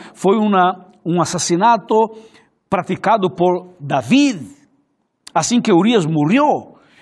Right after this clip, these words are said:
Y cuando Urias murió, entonces dice, "Bueno, ahora, eh, Batsabé está libre, es una viuda, entonces está libre, así yo puedo quedarme con ella."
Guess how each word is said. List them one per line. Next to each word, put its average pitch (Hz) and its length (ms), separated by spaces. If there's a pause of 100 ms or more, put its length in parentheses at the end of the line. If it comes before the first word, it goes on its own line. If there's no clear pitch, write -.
Y 180 80
cuando 190 320
Urias 170 300
murió, 156 600 (240)
entonces 156 380
dice, 147 260
"Bueno, 151 240
ahora, 185 360 (300)
eh, 139 400 (200)
Batsabé 160 720
está - 220
libre, 120 440
es 120 140
una 147 140
viuda, 160 520 (240)
entonces 156 420
está - 140
libre, 165 280
así 165 200
yo 165 220 (260)
puedo 165 400
quedarme 147 460
con 226 180
ella." 233 400